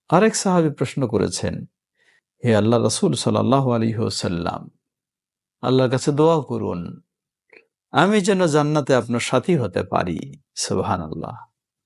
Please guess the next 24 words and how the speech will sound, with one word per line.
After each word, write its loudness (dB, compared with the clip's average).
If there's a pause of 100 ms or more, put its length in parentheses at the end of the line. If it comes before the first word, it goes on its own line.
(920)
রাসূল 2
সাল্লাল্লাহু 0
আলাইহি -2
ওয়াসাল্লাম 0
তাকেও 2
জবাব 2
দিয়েছেন। -4 (800)
কি 0
জবাব 2
দিলেন? 0 (800)
"আইন্নি 4
বিকাসরাতি -2
সুজুদিক।" -4 (1080)
আমি 0
তোমার 2
জন্য 0
দোয়া 2
করব, 0
জান্নাতে 0
যেন 2
আমার 4
সাথী 2
হতে 0
পারো, 2